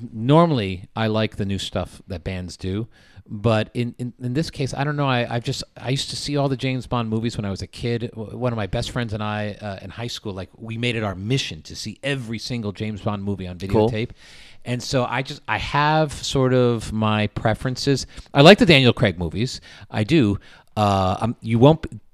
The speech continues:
Speaker 1: the, the ones who like Daniel Craig movies will, uh, the James Bond movies will not be disappointed with this
Speaker 2: All
Speaker 1: at
Speaker 2: right.
Speaker 1: all. I thought it was, I said, "Yeah, it's solid. It's okay."
Speaker 2: All right, cool.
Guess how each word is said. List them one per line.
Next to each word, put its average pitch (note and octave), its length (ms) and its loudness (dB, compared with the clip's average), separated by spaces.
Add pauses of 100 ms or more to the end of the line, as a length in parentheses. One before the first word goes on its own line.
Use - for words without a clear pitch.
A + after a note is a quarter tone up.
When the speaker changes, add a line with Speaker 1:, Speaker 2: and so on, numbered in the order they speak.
(140)
Speaker 1:
the, - 140 -2
the A#2 140 4
ones E3+ 300 8
who F#3+ 80 8
like D3 280 6
Daniel B2+ 280 2
Craig A2 260 2
movies G2+ 380 0
will, F#2+ 540 4
uh, G#2+ 120 4
the G2 200 0
James G2+ 300 -2
Bond G2 120 2
movies F#2 220 -4
will G#2 160 6
not G#2+ 240 0
be G2+ 80 -2
disappointed F2+ 480 -6
with E2 100 -4
this - 140 -2
Speaker 2:
All C#3 80 2
Speaker 1:
at G#2 60 2
Speaker 2:
right. D#2+ 40 0
Speaker 1:
all. D2 260 -6 (380)
I E3 140 6
thought F#3 220 0
it - 20 -2
was, D3+ 120 -6
I D#3 80 -2
said, - 240 -4
"Yeah, C#4+ 220 -10
it's - 120 -16
solid. G#2 340 -10
It's - 160 -10
okay." - 240 -8 (580)
Speaker 2:
All D#4 80 -2
right, - 160 -2
cool. - 340 -4